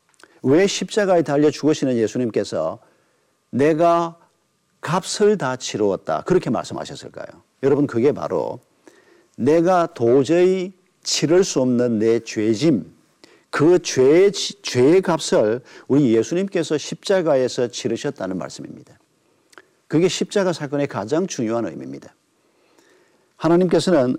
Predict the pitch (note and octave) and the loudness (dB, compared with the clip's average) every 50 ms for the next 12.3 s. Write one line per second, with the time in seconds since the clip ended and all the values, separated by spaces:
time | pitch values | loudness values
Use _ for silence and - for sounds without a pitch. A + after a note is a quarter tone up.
0 | - - B2 B2 E3 E3+ E3 D3+ A#2+ A2 A#2 C3 - - - _ - - _ _ | -2 -2 2 2 2 4 4 4 4 4 2 -2 -6 -14 -20 _ -20 -20 _ _
1 | _ _ _ - - - B2 B2 B2+ B2 D3+ F3 F#3 F3 - - B2+ C3 C#3 C3+ | _ _ _ -14 -8 -2 0 2 2 4 4 4 4 2 2 -2 -2 0 2 2
2 | C#3 D3 B2+ D3 C#3+ C3 C3 B2+ - - B2 A2+ - - C3 C3 C#3+ C#3+ - - | 2 2 2 2 2 4 2 0 0 0 -2 -2 -2 0 2 2 2 2 0 -4
3 | A#2+ A2+ A2+ A#2+ C#3+ C#3 - - E3 D3 C#3+ C#3 - - F3 D#3 - - - D3 | -2 -2 0 0 -2 -2 -2 -4 -2 -2 -2 -2 0 -2 -4 -4 -2 0 2 2
4 | D3 C#3+ - C#3+ D3+ D3 - - A#2+ A2+ A#2 D3 E3+ E3+ D#3 D3 C#3+ C#3+ C#3+ C#3+ | 2 2 2 2 2 2 0 -2 -2 0 2 2 2 2 2 2 2 2 2 2
5 | C#3+ C#3+ C3+ C3+ - - - - C#3 C#3+ D3+ F3 D#3+ G3 F#3 F3 - - B2+ A2+ | 2 2 0 0 0 -2 -8 -8 -4 0 0 2 2 2 0 0 -2 -4 -6 -2
6 | A#2 A#2+ B2+ - - G2 F#2 G2 A2 A#2+ A#2+ F#2+ E2+ F2 E2+ - - G2 D#2+ - | -2 -2 -2 -2 -6 -8 -6 -4 -2 -2 -2 -2 -4 -6 -8 -10 -10 -10 -10 -10
7 | - C#2 D2 D2 - - - _ _ _ _ _ _ _ _ - - - - - | -12 -12 -12 -12 -12 -16 -18 _ _ _ _ _ _ _ _ -20 -20 -20 -10 -2
8 | B2+ C#3 C#3+ - D#3 D#3 D#3 D3+ D3 C3 C3+ A#2+ - D3+ C3+ B2 A2 G#2+ B2 B2+ | 0 0 0 0 0 2 2 4 4 4 2 2 2 2 2 2 2 4 4 4
9 | A2+ F2+ E2 E2 D2+ D2 A2 C#3 C#3+ - _ _ _ _ _ _ - - - _ | 4 2 0 -2 -2 -2 -2 -4 -8 -12 _ _ _ _ _ _ -20 -20 -20 _
10 | _ _ _ _ _ _ _ _ _ _ _ _ _ - - B2 C3 C3 C#3 D#3+ | _ _ _ _ _ _ _ _ _ _ _ _ _ -10 -4 0 2 4 4 4
11 | E3 F3+ F3+ E3 - - D#3+ D3 E3 F3 C#3+ A2 F#2 - - F#2 E2+ E2 - - | 4 4 2 2 0 -2 0 2 2 2 2 0 -2 -4 -8 -8 -8 -8 -8 -12
12 | - - - - - - | -16 -18 -18 -20 -20 -20